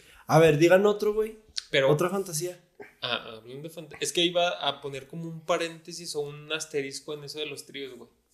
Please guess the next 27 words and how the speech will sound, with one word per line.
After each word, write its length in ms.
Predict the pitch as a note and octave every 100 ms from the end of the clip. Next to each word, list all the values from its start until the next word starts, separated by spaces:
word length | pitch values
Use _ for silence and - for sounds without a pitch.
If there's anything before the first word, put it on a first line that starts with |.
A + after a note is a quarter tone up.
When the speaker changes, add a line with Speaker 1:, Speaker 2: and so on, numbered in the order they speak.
| _ _ _ _ _ _
Speaker 2:
¿Por 200 | - A#2+
qué 100 | B2
tiempo? 480 | - C3 B2+ A2 - _ _ _ _ _ _ _ _
Vas 180 | C#3 C#3
a 40 | E3
hacer 220 | F#3+ F#3+
un 160 | G3
trío 540 | G3 G3 G3+ A3+ - _
con, 460 | C#3 C3+ C3+ C#3 -
ponle, 240 | C#3+ C3+
tienes 380 | A#2+ C#3+ E3 D#3+
novia. 240 | C#3 G#2+ - _ _ _ _ -
Vas 80 | C3+ C#3+
a 40 |
hacer 180 | E3 -
un 160 | D#3+ D#3
trío 180 | D#3+
con 220 | - E3+ E3+
tu 100 | D3+
novia 480 | D#3 F3 A3 B3 _ _ _ _ - - _ _ -
y 360 | E3 E3 - _ _ _ _ _
una 280 | C3 D3 F3
chava 480 | - G3 A3+ B3 _
o 340 | C#3 F#3+ - _ _ _
un 160 | - B2+
vato, 360 | B2+ C3 -
güey. 120 | -